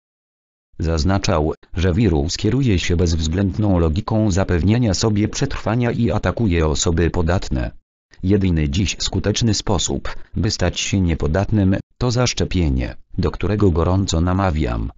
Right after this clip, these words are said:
apelował profesor Gielerak. Światowa Organizacja Zdrowia who i Europejskie Centrum do Spraw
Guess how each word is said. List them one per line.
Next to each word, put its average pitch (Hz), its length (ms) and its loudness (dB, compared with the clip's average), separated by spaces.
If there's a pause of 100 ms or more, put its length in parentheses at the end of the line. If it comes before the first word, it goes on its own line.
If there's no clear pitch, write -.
(120)
apelował 80 540 0
profesor 76 680 -2 (500)
Gielerak. 71 600 -2 (1000)
Światowa 85 520 -2
Organizacja 82 800 0
Zdrowia 104 460 0 (140)
who 147 100 2 (260)
i 104 200 0
Europejskie 87 800 2
Centrum 101 560 0
do 87 140 0
Spraw - 500 -6